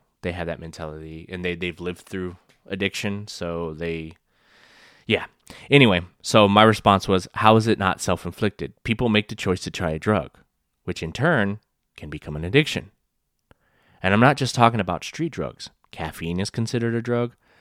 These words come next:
but I wouldn't tell someone addicted to coffee that they can't, that they have a disease.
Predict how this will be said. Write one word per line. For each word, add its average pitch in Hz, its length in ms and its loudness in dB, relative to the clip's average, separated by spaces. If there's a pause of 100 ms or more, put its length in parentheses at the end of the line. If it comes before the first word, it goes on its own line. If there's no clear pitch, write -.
(120)
but 92 100 0
I 101 40 6
wouldn't 123 240 4
tell 113 120 2
someone 101 300 -2
addicted 85 360 -8
to - 80 -20
coffee 104 680 0 (220)
that - 100 -14
they 80 80 -10
can't, - 240 -10 (120)
that 104 200 0
they 90 120 2
have 87 160 -2
a 85 60 -4
disease. 80 600 -8